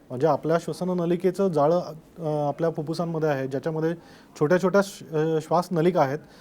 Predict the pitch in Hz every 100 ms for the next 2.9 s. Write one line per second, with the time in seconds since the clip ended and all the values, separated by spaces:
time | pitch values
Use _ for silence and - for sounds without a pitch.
0 | - - 139 151 208 - 208 208 190 202
1 | 180 156 175 151 175 170 175 180 - 139
2 | 135 170 180 180 196 - - 170 127